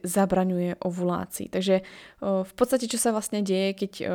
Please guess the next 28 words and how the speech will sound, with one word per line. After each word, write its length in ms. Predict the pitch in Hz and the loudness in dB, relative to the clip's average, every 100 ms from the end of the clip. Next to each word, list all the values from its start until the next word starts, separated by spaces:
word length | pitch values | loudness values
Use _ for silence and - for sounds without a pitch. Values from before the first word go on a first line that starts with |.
| 175 | 0
vám 80 | 180 | 0
vynecháva 560 | 202 214 - 202 190 | 0 0 0 0 0
alebo 240 | 185 180 190 | 0 0 0
nemáte 240 | 190 190 | 0 0
pravidelnú 560 | 190 185 190 190 180 - | 0 0 0 0 -2 -2
menštruáciu 800 | 190 190 190 185 185 - 185 180 | -4 -2 -2 -2 -4 -4 -4 -4
pri, 400 | - 185 180 - | -4 -4 -4 -6
e, 160 | 180 | -4
zníženej 400 | 175 190 202 190 | -2 0 0 -2
funkcii 320 | 190 190 190 180 | -2 -4 -4 -4
štítnej 400 | - - 170 175 | -4 -6 -6 -4
žľazy, 320 | 175 190 196 | -4 -4 -4
je 80 | 185 | -2
práve 320 | 196 190 180 | 0 0 0
problém 400 | 180 180 175 175 | -2 0 -2 -2
s 80 | - | -4
tým, 240 | 175 175 | -4 -4
že 80 | 180 | -4
sa 160 | 180 | -4
vám 160 | 165 175 | -4 -4
zvyšuje 480 | 190 - 185 175 170 | -4 -2 -2 0 -2
hladina 240 | 175 165 | -4 -6
prolaktinu, 640 | 160 165 165 - 165 165 - - - | -6 -6 -6 -6 -6 -6 -8 -20 -10
ktorá 240 | - 180 | 0 0
v 80 | 175 | 0
podstate 400 | - 175 175 - | -4 -6 -4 -6
bráni, 560 | 170 170 170 160 | 0 2 4 2
e, 20 | 160 | 0